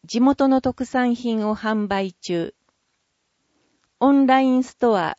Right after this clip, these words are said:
里山商店五〇〇で、県内十四の道の駅の商品を販売しています。道の駅、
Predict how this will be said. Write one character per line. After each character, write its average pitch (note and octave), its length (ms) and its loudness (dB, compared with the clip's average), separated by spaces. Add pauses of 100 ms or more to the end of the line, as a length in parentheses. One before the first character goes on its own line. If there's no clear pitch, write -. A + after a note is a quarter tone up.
里 C#4 360 0
山 C4+ 260 4
商 B3 280 0
店 D#3+ 460 -6
五 B3+ 240 6
〇 A3+ 300 0
〇 D#3+ 320 -6 (100)
で、 G3+ 280 -4 (200)
県 D4+ 300 4
内 F#3 240 -2
十 D4 260 4
四 C4 320 4
の E3+ 260 0
道 A3 100 0 (200)
の C4+ 160 6
駅 C4 240 0
の F#3+ 140 0
商 B3+ 300 2
品 E3+ 360 -6
を D3+ 220 -4
販 A3 300 -2
売 G3+ 260 0
し G3 100 -8
て F#3 120 -4
い F3 120 -4
ま D#3 160 -6
す。 - 180 -20 (800)
道 B3+ 160 2
の C#4 320 4
駅、 G#3+ 460 -2